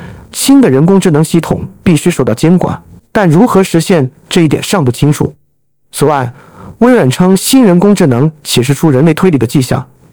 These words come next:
该公司的研究人员发表了一篇引发争议的论文，声称人工智能技术能够像人一样理解事物，但批评者对此表示怀疑。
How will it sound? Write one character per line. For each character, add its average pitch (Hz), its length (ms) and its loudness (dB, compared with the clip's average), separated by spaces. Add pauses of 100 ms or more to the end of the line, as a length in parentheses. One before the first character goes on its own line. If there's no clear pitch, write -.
(140)
该 240 140 0
公 247 140 2
司 240 140 0
的 180 80 4
研 143 160 2
究 185 120 2
人 160 140 2
员 139 260 2 (120)
发 - 180 -6
表 151 120 -2
了 113 80 2
一 139 80 2
篇 160 220 0
引 117 160 4
发 143 140 -2
争 202 240 0
议 196 60 4
的 131 100 0
论 139 160 2
文， 104 260 2 (320)
声 208 220 0
称 202 240 2
人 156 180 2
工 240 160 4
智 220 120 2
能 170 160 2
技 175 160 0
术 123 260 -2 (140)
能 170 140 2
够 214 80 2
像 208 180 0
人 135 180 2
一 196 60 4
样 135 160 0
理 180 100 2
解 180 120 0
事 - 200 -2
物， 101 180 0 (280)
但 175 160 0
批 233 180 0
评 190 140 2
者 175 220 -2 (140)
对 170 120 0
此 - 160 -4
表 - 140 -4
示 - 100 -4
怀 123 200 -4
疑。 110 200 0